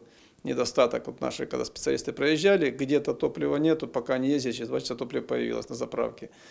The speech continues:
Где-то топливо есть, значит, э, сейчас я начинаю созваниваться, к вечеру закончилось. То есть в связи с тем, что идет повышенный спрос, значит, получается, что не удалось полностью закрыть тему по девяносто второму бензину.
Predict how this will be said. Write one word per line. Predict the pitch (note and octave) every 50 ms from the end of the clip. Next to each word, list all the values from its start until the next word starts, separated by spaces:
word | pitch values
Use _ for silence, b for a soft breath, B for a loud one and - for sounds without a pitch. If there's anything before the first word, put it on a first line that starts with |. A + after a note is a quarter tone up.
| B B B B B
Где-то | - C3+ C#3+ C3+ E3 D#3+ E3 D#3+
топливо | - - E3 D#3 D#3+ D3 D3+ D#3 D#3
есть, | D#3 D#3 E3 E3+ E3 D#3+ - - - - - - b b b b b b -
значит, | - A#2+ - - B2 A#2+ - - -
э, | A#2+ A#2 A#2+ A#2+ A#2 A#2
сейчас | - C#3 C3 A#2+ -
я | C3 A#2+
начинаю | C3 A#2+ - C#3+ C3+ B2
созваниваться, | - - D3 D3 D3 C3+ - - - A2 A#2+ - - -
к | - -
вечеру | C#3+ D3 D3 D3+ B2
закончилось. | C3 C3 - - B2+ B2 A#2 - C3 - -
То | - - C3
есть | B2+ A#2+ -
в | - - -
связи | C#3+ C3 C#3
с | C3 -
тем, | - D3+ C#3 C3
что | - - - B2+
идет | B2+ C3 A#2+ -
повышенный | - D3+ D3+ D3 C#3 - - C3+ B2+
спрос, | - - F#3 G3 G3+ G3 - - B B B B B B B B B B
значит, | - - -
получается, | - B2+ C3 B2+ C3+ E3 D#3+ C#3+ C#3+ - C3
что | A#2+ - - B2+ A#2+ A#2+ A2+ G#2 - - - _ _ _ _ _ _ _ _ _ _ _ _ _ - -
не | B2 C3+ D3
удалось | C#3 D3+ D#3 D#3 D#3+ C3+ - -
полностью | - D3+ C#3 C3 B2+ A#2+ - C#3 A#2+
закрыть | C3 B2 - D3 C3 B2+
тему | - F#3 F3 D3+
по | - C3
девяносто | A#2+ B2 C3+ B2+ - -
второму | - - A#2+ - -
бензину. | A2+ A2+ - - - G#2+ -